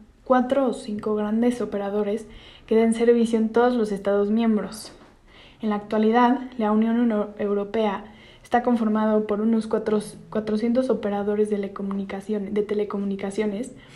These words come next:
que ofrecen servicio alquilando las redes de telecomunicaciones de las grandes compañías. Este proyecto de consolidación se va, se favorecerá desde Bruselas, allanando el camino para que se produzcan compras y absorciones en el sector.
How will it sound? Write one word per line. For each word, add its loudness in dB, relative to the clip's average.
que 6
ofrecen 4
servicio 2
alquilando 2
las 0
redes 0
de 0
telecomunicaciones -2
de 0
las -4
grandes -6
compañías. 0
Este 8
proyecto 10
de 10
consolidación 4
se 4
va, 2
se -2
favorecerá 0
desde 6
Bruselas, 0
allanando 4
el 6
camino 2
para -4
que -18
se -14
produzcan -2
compras -2
y 0
absorciones -2
en 0
el -2
sector. -6